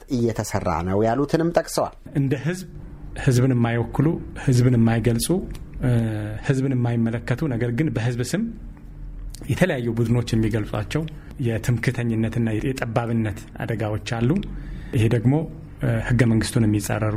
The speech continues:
Speaker 2: ናቸው። እ፣ እነዚህ የትምክትና የጠበት የምንላቸው አስተሳሰቦች በህዝብ ውስጥ መረጋጋት እንዳይኖር፣ ሰላም እንዳይኖር፣ ብጥብጥ እንዲኖር፣ በህዝቦች መካከል ጥላቻ እንዲፈጠር፣ አንዱ ህዝብ ሌላው ህዝብ ላይ እንዲነሳሳ አጅቴት የሚያደርጉ፣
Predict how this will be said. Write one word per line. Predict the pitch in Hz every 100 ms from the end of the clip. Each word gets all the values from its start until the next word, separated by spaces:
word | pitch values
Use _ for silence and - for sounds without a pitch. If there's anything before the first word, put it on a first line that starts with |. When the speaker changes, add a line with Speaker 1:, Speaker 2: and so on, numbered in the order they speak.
| 107
Speaker 2:
ናቸው። | 107 - 147 147 - -
እ፣ | 123 117 110 107 107 -
እነዚህ | 110 107 120
የትምክትና | 107 104 104 - 123 110 117 110
የጠበት | 110 113 113 101
የምንላቸው | 113 110 107 107 -
አስተሳሰቦች | 104 - 110 123 165 165 - - - - -
በህዝብ | 110 110 113
ውስጥ | 127 131 -
መረጋጋት | 107 110 110 110 -
እንዳይኖር፣ | 113 110 120 135 -
ሰላም | - 117 107
እንዳይኖር፣ | 107 107 110 120
ብጥብጥ | 104 139 113 123
እንዲኖር፣ | 117 107 120 151 - - - - -
በህዝቦች | - 110 113 117 120
መካከል | 123 117 113 - 156 - -
ጥላቻ | 131 113 -
እንዲፈጠር፣ | 117 110 113 - - 127 143 - - -
አንዱ | 123 135 123
ህዝብ | 113 110 120
ሌላው | 117 110
ህዝብ | 113 110
ላይ | 117
እንዲነሳሳ | 120 117 117 113 - 104 - 160 - - - - - - - - -
አጅቴት | 135 131 147 139
የሚያደርጉ፣ | 123 120 117 113